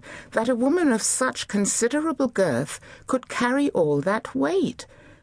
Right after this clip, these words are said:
not to mention the bundle of clothes atop her head,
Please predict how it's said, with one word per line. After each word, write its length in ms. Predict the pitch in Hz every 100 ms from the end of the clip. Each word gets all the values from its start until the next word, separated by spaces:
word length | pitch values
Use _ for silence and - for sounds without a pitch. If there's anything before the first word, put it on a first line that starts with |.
| -
not 200 | 269 -
to 120 | 269
mention 560 | 208 233 302 - 202 160
the 80 |
bundle 360 | 147 190 196 160
of 200 | 156 -
clothes 400 | 185 180 156 151
atop 320 | 147 160 147
her 140 | 139 135
head, 440 | 170 277 311 -